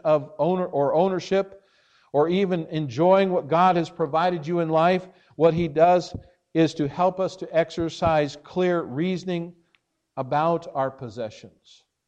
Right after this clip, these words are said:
It's okay to have a house. It's okay to have clothes. It's okay to have a vehicle.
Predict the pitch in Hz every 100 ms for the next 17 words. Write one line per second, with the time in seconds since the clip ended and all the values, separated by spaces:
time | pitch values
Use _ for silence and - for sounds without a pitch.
0 | _ _ _ _ _ _ _ _ _ _
1 | _ - 113 147 147 196 202 151 131 123
2 | 123 107 - - _ _ _ _ _ _
3 | _ _ _ _ _ _ _ - 139 165
4 | 160 - 190 196 170 143 - 185 151 120
5 | - _ _ _ _ _ _ _ - 165
6 | 170 170 160 185 208 196 165 165 156 143
7 | 196 180 160 143 104 -